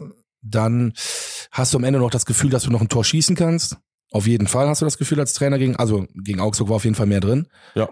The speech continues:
Speaker 1: Also mehr als ein Tor. Ne?
Speaker 2: Safe.
Speaker 1: Nochmal, die hatten auch gute Chancen. Deswegen sag ich jetzt nicht drei Punkte, aber wir hätten mehr als ein Tor schießen können. Und wenn du dann natürlich als Trainer da bist und sagst, „Pass auf, wer gibt mir die höchstmögliche Chance auf das, auf, auf noch ein Tor“, dann ist es aktuell natürlich auch Davy Selke anstatt Damien Downs.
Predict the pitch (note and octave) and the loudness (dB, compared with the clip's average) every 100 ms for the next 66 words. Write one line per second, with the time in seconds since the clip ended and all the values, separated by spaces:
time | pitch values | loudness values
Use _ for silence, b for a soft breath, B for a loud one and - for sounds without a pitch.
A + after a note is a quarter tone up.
0 | - B2 A#2 F#2+ - G#2 A#2 G#2+ G#2+ G2+ | -4 -2 0 0 -2 0 2 2 0 2
1 | A#2 F#2+ E2 G#2+ A#2 A#2 G#2 B2+ A#2+ B2 | 2 0 0 0 2 2 0 0 0 -2
2 | - G2 F#2+ G2 G#2 G#2+ G#2+ A#2+ A#2 G#2+ | -2 -4 -2 -2 -2 0 0 0 0 0
3 | A#2 - B B - A#2 C3+ E3 C3 B2 | 0 -2 B B -2 0 2 2 2 2
4 | B2+ C3+ A#2+ A2+ F#2+ A2 D#3 D#3 D3+ D#3+ | 2 2 2 2 0 0 2 2 2 2
5 | E3 E3 - - - G#2 A2+ A#2+ B2+ C3 | 2 0 -6 -12 -2 0 2 2 0 0
6 | D#3 - C3+ C3 A#2 B2 A#2 A#2+ A#2+ A#2 | 0 0 0 0 0 -2 0 0 0 2
7 | A#2+ A2 - _ - A2 A2 C3 A#2 G#2+ | 2 0 -6 _ -4 0 0 0 2 2
8 | A#2+ - A#2+ A2+ - - A#2+ C3 B2+ A2+ | 2 2 0 2 0 2 2 2 0 0
9 | A2 - A2+ A2 A2 B2 A2+ B2 C3 C#3+ | -2 -2 -2 2 2 2 0 2 2 0
10 | B B B G#2 A2+ A2 A2 - G#2+ G#2 | B B B -2 -2 -2 -2 0 0 0
11 | A2 G2+ F#2 - G2+ F#2 F2+ F#2+ F#2+ F2 | 0 0 -2 -2 -2 0 0 -2 -2 -2
12 | - F2 F#2 F2 E2+ F2 F2 - | -2 -2 0 2 0 -2 -4 -6